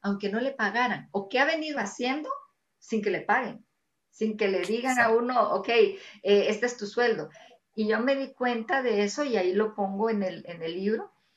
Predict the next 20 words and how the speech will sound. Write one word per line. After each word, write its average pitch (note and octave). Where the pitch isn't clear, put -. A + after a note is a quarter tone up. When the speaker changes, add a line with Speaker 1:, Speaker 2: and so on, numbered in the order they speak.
Speaker 1:
Cuando G3+
yo F3+
encontré G#3+
ese, G#3
precisamente F#3+
ese G3
propósito, G3
eh, F#3+
que E3
me D#3
estoy F3
adelantando F3+
porque -
está E3
en E3
un D#3+
capítulo D#3+
más -
adelante. E3
<laughs> C4